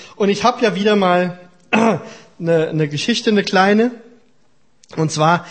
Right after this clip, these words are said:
es gibt aus dem christlichen Sektor, ähm,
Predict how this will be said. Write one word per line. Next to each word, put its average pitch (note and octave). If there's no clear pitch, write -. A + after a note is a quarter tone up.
es -
gibt -
aus F3+
dem F#3
christlichen F#3
Sektor, A3
ähm, F3